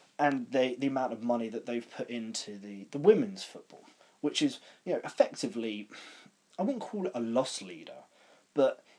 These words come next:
it's not something that they absolutely need. So in other words,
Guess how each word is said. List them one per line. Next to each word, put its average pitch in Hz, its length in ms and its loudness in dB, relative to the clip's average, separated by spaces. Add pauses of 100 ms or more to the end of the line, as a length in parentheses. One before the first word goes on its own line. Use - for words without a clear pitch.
(120)
it's - 240 -2
not 147 440 4
something 120 640 -2
that 110 220 -6 (720)
they 104 200 -2 (300)
absolutely 127 840 -2
need. 110 540 -8 (480)
So - 140 2
in 143 80 6
other 139 120 4
words, 127 260 2